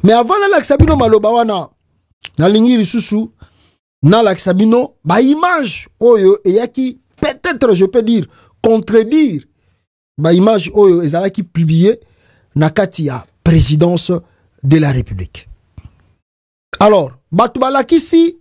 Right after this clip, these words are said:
ya liboso na kolakisa bino. Les gens nous montrent ici. Je vais montrer cela.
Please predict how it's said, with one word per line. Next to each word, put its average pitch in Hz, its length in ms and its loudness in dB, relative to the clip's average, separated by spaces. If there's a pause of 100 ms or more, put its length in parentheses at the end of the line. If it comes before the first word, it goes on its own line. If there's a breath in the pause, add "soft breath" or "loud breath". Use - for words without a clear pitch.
ya 180 100 2
liboso 196 640 -2 (100)
na 139 120 -10
kolakisa 139 320 -8
bino. 285 380 0 (1400)
Les 254 200 2
gens 330 180 -2
nous 311 100 2
montrent 277 340 0
ici. 143 380 -4 (1200)
Je 131 100 0
vais 285 160 2
montrer 226 380 2
cela. 160 440 -8